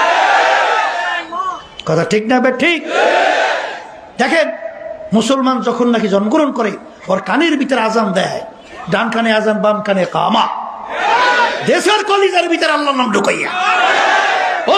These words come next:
ঘুরে ঘুরে আল্লাহর নামই বলতে থাকে। খ্রিস্টান, ইহুদি, বিজাতিরা বহু চেষ্টা করছে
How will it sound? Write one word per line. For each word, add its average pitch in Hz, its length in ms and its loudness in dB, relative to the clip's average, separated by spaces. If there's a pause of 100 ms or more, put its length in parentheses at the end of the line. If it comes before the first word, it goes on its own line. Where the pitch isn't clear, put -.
ঘুরে 381 260 4
ঘুরে 370 200 4
আল্লাহর 370 400 2
নামই 466 280 4
বলতে - 180 0
থাকে। - 240 -2 (1800)
খ্রিস্টান, 202 500 0 (600)
ইহুদি, 180 340 2 (100)
বিজাতিরা 190 460 0 (720)
বহু 156 240 2
চেষ্টা 247 360 -2
করছে - 320 -8